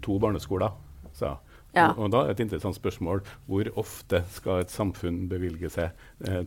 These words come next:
Speaker 1: to barneskoler for å satse på et museum? Og hva
Speaker 2: Ja.
Speaker 1: er det som skal stå igjen i, fra oss i vår tid,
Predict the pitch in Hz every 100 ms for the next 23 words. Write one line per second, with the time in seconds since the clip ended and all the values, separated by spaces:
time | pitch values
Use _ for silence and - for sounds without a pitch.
0 | - - 90 98 85 - - 82 90 -
1 | 98 92 98 - 85 95 98 95 98 123
2 | 90 - 95 98 101 95 90 - - 98
3 | 90 82 87 - - - - 87 101 92
4 | 85 - 101 113 127 120